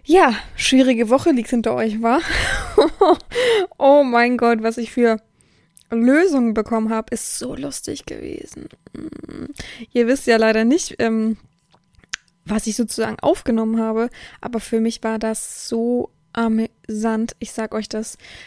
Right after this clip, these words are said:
Also, weil ich ja weiß, was ich aufgenommen hab. Und dann hab ich im gleichen Zug immer gedacht, „Hä, wie, wie kann man denn denken, dass ich sowas zu Hause habe oder sowas besorgen konnte und das dann auch noch kaputt mache?“ Also das war,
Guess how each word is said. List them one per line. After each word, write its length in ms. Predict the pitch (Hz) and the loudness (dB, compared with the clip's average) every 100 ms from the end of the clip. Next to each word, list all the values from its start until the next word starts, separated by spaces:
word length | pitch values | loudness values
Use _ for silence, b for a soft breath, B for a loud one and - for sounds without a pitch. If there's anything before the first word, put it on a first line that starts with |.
| B | B
Also, 420 | 214 220 220 214 208 _ _ - | 0 4 4 2 -2 _ _ -2
weil 140 | 226 | 0
ich 120 | 226 | 2
ja 120 | 220 214 | 2 2
weiß, 200 | 233 226 | 2 0
was 120 | 220 | -2
ich 80 | - | -2
aufgenommen 460 | 262 220 208 208 | -4 -6 -6 -4
hab. 200 | 208 202 - | -6 -8 -8
Und 220 | 208 202 | -6 -4
dann 140 | 214 | -2
hab 120 | 214 | -4
ich 100 | 202 | -6
im 220 | 202 208 208 | -8 -6 -2
gleichen 260 | 208 226 | -2 -2
Zug 220 | - 254 | -4 -6
immer 100 | 226 | -4
gedacht, 220 | 214 208 - | 0 -2 -2
„Hä, 400 | - 240 302 285 | -4 -2 -2 -2
wie, 160 | 254 - | -8 -12
wie 200 | 233 233 | -8 -8
kann 200 | - 262 | -4 -2
man 140 | 285 233 | -2 -2
denn 140 | 226 | -2
denken, 280 | 247 285 240 | -2 -4 -4
dass 100 | 226 | -4
ich 140 | 226 | -4
sowas 340 | 247 254 233 - | -4 -4 -6 -8
zu 200 | 226 - | -8 -2
Hause 400 | 277 349 254 220 | 2 2 0 -2
habe 320 | 214 214 220 | -4 -4 -4
oder 260 | 214 214 B B B | -4 -6 B B B
sowas 240 | 233 233 | -4 -4
besorgen 580 | - 220 226 262 330 226 | -2 -2 0 0 -2 -4
konnte 360 | 240 226 220 - | -2 -4 -4 -6
und 180 | 220 | -2
das 220 | 233 311 - | -2 -2 -4
dann 160 | 277 | -4
auch 100 | 254 | -4
noch 160 | 254 233 | -4 -6
kaputt 400 | 226 - 381 - | -8 -4 -4 -4
mache?“ 340 | 220 208 - | -6 -6 -10
Also 220 | - - | -10 -14
das 260 | - - - | -14 -12 -12
war, 120 | - | -14